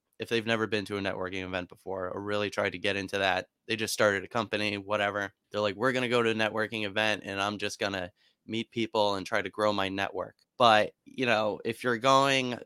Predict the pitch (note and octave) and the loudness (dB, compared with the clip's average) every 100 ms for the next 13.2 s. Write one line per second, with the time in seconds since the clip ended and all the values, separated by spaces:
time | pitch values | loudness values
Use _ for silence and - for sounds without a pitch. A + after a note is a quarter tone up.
0 | - C3 A2+ G2+ G#2 F#2+ A2 G#2+ A2 G#2+ | -6 -2 0 0 -2 0 -2 -4 -4 -6
1 | G2+ G#2 G#2 G#2 - - G#2 G#2 G2 F#2 | -4 -4 -4 -6 -10 -10 -6 -4 -4 -2
2 | G2+ G2 G2+ F#2+ G2 G2+ G2 F#2+ F#2 - | -2 -2 -4 -6 -6 -6 -6 -6 -6 -8
3 | G2 F#2 F2+ - - G2 G#2 G2+ F#2+ F2+ | -6 -6 -8 -8 -2 2 2 2 -2 -6
4 | F#2 G2+ G#2+ A2+ - - _ G#2+ G2+ _ | -4 0 0 -2 -6 -12 _ -6 -6 _
5 | - A#2+ A2+ A2+ A2 G#2 G2+ G2+ G2 F#2+ | 2 6 6 6 2 2 0 2 0 -2
6 | F#2+ G2 G2 F#2+ F#2 F2+ F#2 F#2 G2 G#2 | -6 -4 -2 0 0 -2 -4 -6 -10 -12
7 | - _ - G#2+ G#2 A2 B2 C3 B2+ A2 | -14 _ -8 -6 -2 2 4 4 4 0
8 | - - - A2 B2+ A#2 A2 G#2 F#2+ G#2 | -8 -14 -10 -6 -4 -2 2 2 2 -2
9 | G#2 A2 B2+ - A2+ G2 A2 A#2+ B2 A2+ | -2 0 -2 -2 -2 -2 -2 2 2 2
10 | A2+ G#2 G2+ G2+ G2+ A#2 - _ _ - | 0 -4 -4 -2 -2 -4 -16 _ _ -8
11 | G2+ - G#2+ G#2 - G#2 F#2+ - - A2 | -6 -2 0 0 -2 -2 -4 -6 -6 -2
12 | G#2 - G2+ G#2 G2 F#2+ G2+ G2+ F#2 F#2 | -2 -2 -4 -4 -4 -2 -2 -4 -6 -4
13 | G2 - | -6 -6